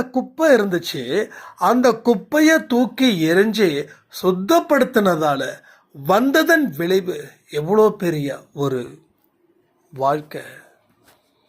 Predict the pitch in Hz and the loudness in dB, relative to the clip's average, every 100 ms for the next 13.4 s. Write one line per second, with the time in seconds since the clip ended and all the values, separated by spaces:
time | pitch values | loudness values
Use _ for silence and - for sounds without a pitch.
0 | _ _ _ _ _ _ _ _ _ _ | _ _ _ _ _ _ _ _ _ _
1 | - - 320 220 196 269 330 349 349 311 | -14 0 2 2 4 4 4 4 4 2
2 | 277 - 269 285 - 226 208 175 139 135 | -2 -4 -4 -4 -4 -4 -2 -4 -8 -18
3 | 135 _ _ _ _ _ _ _ _ - | -20 _ _ _ _ _ _ _ _ -2
4 | 202 220 262 294 269 - 247 302 330 311 | 0 2 2 2 2 2 4 4 4 4
5 | 254 254 262 254 262 220 214 170 165 226 | 2 2 2 2 2 2 0 0 0 0
6 | 285 311 214 285 240 156 180 254 277 294 | 2 0 0 2 2 2 2 2 0 -2
7 | 262 226 226 185 - 135 117 _ _ _ | 0 0 0 -2 -6 -10 -18 _ _ _
8 | _ _ _ _ - _ _ _ _ _ | _ _ _ _ -20 _ _ _ _ _
9 | _ _ _ _ _ _ _ _ _ _ | _ _ _ _ _ _ _ _ _ _
10 | _ _ _ _ _ _ _ _ _ - | _ _ _ _ _ _ _ _ _ -2
11 | 214 233 285 349 320 311 269 208 170 147 | 2 6 6 4 4 0 0 -2 -2 -8
12 | - - 165 208 311 359 - 240 220 220 | -12 -8 -4 2 4 4 4 0 -2 -4
13 | 190 147 135 | -4 -4 -8